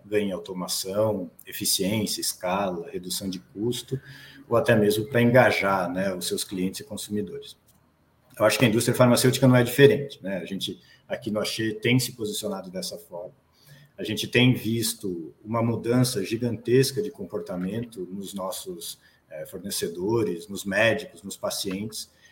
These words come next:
e a gente tá procurando aqui na diretoria de transformação digital, em parceria com a diretoria de T I, eh, responder a essas grandes mudanças aí de contexto.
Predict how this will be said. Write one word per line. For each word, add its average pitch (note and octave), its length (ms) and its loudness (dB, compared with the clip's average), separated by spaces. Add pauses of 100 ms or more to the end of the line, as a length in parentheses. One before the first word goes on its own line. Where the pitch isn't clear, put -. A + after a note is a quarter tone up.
(140)
e G#2+ 80 0
a G#2 60 4
gente G#2+ 240 -2
tá G#2+ 500 0 (100)
procurando A#2 680 2
aqui F#2+ 260 -8
na G2 180 -4
diretoria G2 480 -6
de F2+ 140 -10
transformação F#2 580 -8
digital, F2+ 460 -6
em G2 80 -4
parceria F#2+ 540 -6
com F#2 100 -14
a F2+ 40 -14
diretoria F#2 460 -8
de F2+ 140 -8
T A2+ 140 -4
I, A2+ 220 0 (420)
eh, F#2+ 420 0 (240)
responder B2+ 720 8
a F#2+ 100 2
essas G2+ 320 -2
grandes G#2 300 0
mudanças G2 560 -6
aí F#2+ 100 -2
de F#2 120 -10
contexto. A#2+ 580 -8